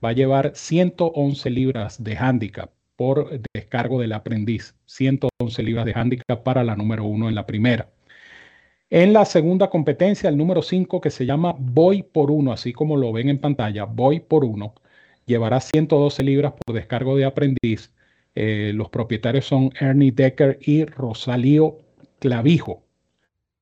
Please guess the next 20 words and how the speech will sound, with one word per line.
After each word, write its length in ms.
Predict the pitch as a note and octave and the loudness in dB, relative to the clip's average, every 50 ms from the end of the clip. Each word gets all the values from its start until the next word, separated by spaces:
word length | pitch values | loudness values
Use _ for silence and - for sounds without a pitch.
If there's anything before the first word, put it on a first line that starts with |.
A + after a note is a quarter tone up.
| _ _ - | _ _ 0
Green 260 | C#3 D3+ F3+ F#3 E3 | 4 4 6 4 4
Chile, 380 | - - G3 G3 F#3 D#3 B2+ B2 | 2 2 4 4 6 4 4 2
número 300 | A#2+ B2+ C3+ D3 D3 A#2+ | 2 0 2 2 0 0
seis, 340 | - - D3+ D3 D#3+ D#3+ - | 0 2 2 4 2 2 2
llevará 400 | C#3+ A#2 A2+ A2+ A2 A2+ B2 B2 | -2 -2 -2 -2 -4 -4 -4 -2
dos 200 | B2+ C#3+ C3 B2+ | -2 -2 -2 0
libras 340 | C3+ C3+ C#3 C#3 C#3 C3 C3 | 0 0 2 2 0 0 -2
adicionales 640 | A#2+ A#2+ A#2+ A#2+ - B2 B2+ B2+ C3 C#3 C#3 C3 | -2 -2 -4 -4 -4 -2 -2 0 0 0 0 -2
a 60 | B2 | -2
lo 120 | A2 G#2 - | -4 -6 -6
que 100 | - G#2 | -6 -4
dice 240 | G#2+ A2+ - - | -4 -4 -4 -4
el 80 | C3 B2 | -6 -4
programa 560 | - - D#3 D#3+ E3 D#3+ D3+ C3+ D3 D3 C#3 _ _ _ _ _ _ _ | 0 0 2 4 4 4 4 2 0 -2 -4 _ _ _ _ _ _ _
y 80 | - A#2+ | -6 -6
están 260 | G#2 - - A#2+ A2 | -6 -4 -4 -4 -2
retirados 680 | B2+ C#3 C3 - C3+ C3 B2+ B2 B2 B2+ B2+ - - _ - | 0 -2 0 0 0 0 2 0 0 -2 -4 -6 -10 _ -4
trece 340 | - C3 B2+ B2 - - | 0 0 0 0 0 -2
y 80 | B2+ A#2 | -4 -2
catorce. 560 | A#2 - F#2+ - A#2+ A#2 A2+ - - G#2 F2+ | -4 -6 -10 -8 -8 -8 -8 -10 -12 -14 -14